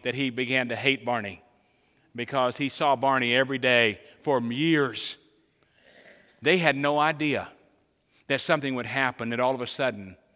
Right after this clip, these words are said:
he would reawaken by way of being able to respond. He began to discover that if he could watch the sunrise, he could keep time. You see, at twelve years old, he had no idea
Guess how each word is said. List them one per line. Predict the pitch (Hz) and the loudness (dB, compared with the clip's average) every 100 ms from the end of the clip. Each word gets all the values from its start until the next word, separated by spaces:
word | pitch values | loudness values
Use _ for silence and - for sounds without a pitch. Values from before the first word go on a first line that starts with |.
| _ _ _ _ _ _ _ | _ _ _ _ _ _ _
he | 143 131 | -4 -2
would | 117 113 | -4 -6
reawaken | 123 139 123 135 127 113 90 - _ _ _ _ _ _ _ _ _ _ | -2 0 2 2 0 -8 -10 -20 _ _ _ _ _ _ _ _ _ _
by | 123 120 | 0 2
way | 127 139 | 4 4
of | 117 | 4
being | 135 127 | 0 0
able | 120 | -2
to | 110 | -4
respond. | 107 - 131 123 110 95 - _ _ _ | -10 -6 -4 -4 -6 -10 -18 _ _ _
He | - | -4
began | 156 143 170 147 | 0 4 4 4
to | |
discover | 131 127 185 170 135 | -4 -4 0 2 2
that | 123 | 0
if | 123 | -2
he | 131 | -6
could | 117 | -4
watch | 131 151 - | -2 -2 -4
the | - | -12
sunrise, | - 165 147 120 110 101 - | -8 -6 -4 -2 0 -2 -6
he | |
could | 117 - | -10 -8
keep | 131 123 | -10 -8
time. | 131 131 101 85 _ _ _ _ _ _ _ _ | -8 -6 -8 -12 _ _ _ _ _ _ _ _
You | 143 | -10
see, | 139 185 | 0 2
at | 165 | 2
twelve | - 185 185 165 | 0 2 2 2
years | 156 143 | -4 0
old, | 160 143 120 | 0 0 -2
he | 147 135 | -4 -4
had | 131 131 | -2 -2
no | 127 127 | -4 -4
idea | 123 117 120 98 | -4 -2 -2 -2